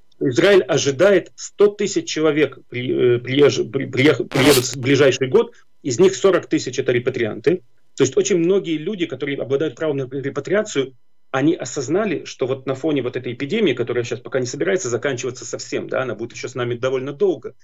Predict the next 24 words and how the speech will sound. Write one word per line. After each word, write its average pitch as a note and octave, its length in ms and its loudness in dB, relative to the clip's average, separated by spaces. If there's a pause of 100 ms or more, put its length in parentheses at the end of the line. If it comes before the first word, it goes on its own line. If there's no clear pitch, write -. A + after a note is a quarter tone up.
(300)
Израиль F3+ 300 -2
оказался F3 340 -6
одним D#3+ 200 -4
из D#3 60 -8
самых D#3 260 -4
безопасных D3+ 560 -6
мест. G#3+ 300 -4 (280)
И - 60 -14
даже D3+ 240 -2
с - 80 -12
этой G#3 160 -4
точки C#3 280 -12
зрения, E3 240 -2
без B2 160 -8
всякого C3+ 300 -4
большого B2+ 380 -4
сионизма, C3 580 -4 (420)
уже C3 180 -2
люди C#3+ 240 -2
хотят C3+ 340 0
оказаться C3 460 -4
там, D3+ 260 -4
где B2 380 -4
спокойнее, A2+ 720 -4